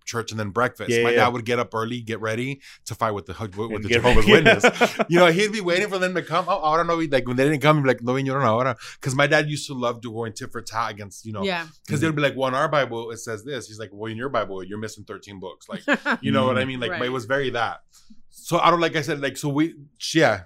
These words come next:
Speaker 1: I, I would believe when she says that she would use that whole Christian thing, 'cause it's not like we were indoctrinated
Speaker 3: Well
Speaker 1: into that, but it was more of an ongoing joke.
Speaker 3: Well, it wouldn't necessarily be that, you know, like, oh, for religious purposes.
Speaker 1: Right.
Speaker 3: It was more of, like, you know, like, to his point where, "No, no, no, you know,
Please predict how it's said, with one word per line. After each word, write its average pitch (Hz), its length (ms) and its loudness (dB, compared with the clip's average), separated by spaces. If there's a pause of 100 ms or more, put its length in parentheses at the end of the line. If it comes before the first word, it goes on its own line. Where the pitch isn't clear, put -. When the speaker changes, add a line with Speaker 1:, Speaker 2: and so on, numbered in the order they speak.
Speaker 1:
I, 131 120 -6
I 131 120 -2
would 131 180 -6
believe 127 300 -4
when 117 120 -6
she 113 140 -14
says 107 240 -6
that 101 80 -14
she - 140 -10
would 101 180 -10
use 101 140 -10
that 98 120 -4
whole 95 200 -8
Christian 107 360 -12
thing, 120 120 -14
'cause 117 160 -14 (220)
it's 139 120 -10
not 180 100 2
like 147 140 4
we 139 100 0
were 139 120 4
indoctrinated 123 560 0
Speaker 3:
Well 175 80 -2
Speaker 1:
into 175 140 -6
that, 175 280 0
but 127 100 2
it 131 100 0
was 123 120 -4
more 135 220 2
of 120 60 2
an 117 100 -4
ongoing 107 320 -6
joke. 98 340 -8
Speaker 3:
Well, 294 160 0
it 269 80 -6
wouldn't 320 220 -8
necessarily 240 360 -8
be 202 140 -8
that, 180 180 -10
you 196 100 -10
know, 170 120 -10
like, 156 240 -20 (320)
oh, 190 80 -12
for 185 160 -14
religious 202 500 -2
purposes. - 680 -14
Speaker 1:
Right. - 260 -10
Speaker 3:
It 214 120 -8
was 196 180 -6
more 190 240 -4
of, 170 140 -10
like, 156 200 -12 (260)
you 190 140 -10
know, 156 200 -14 (200)
like, 175 200 -6
to 175 80 -10
his 165 160 -14
point 170 340 -16
where, 165 320 -16 (220)
"No, 202 120 -10
no, 202 120 -8
no, 175 420 -10 (640)
you 196 100 -12
know, 165 220 -16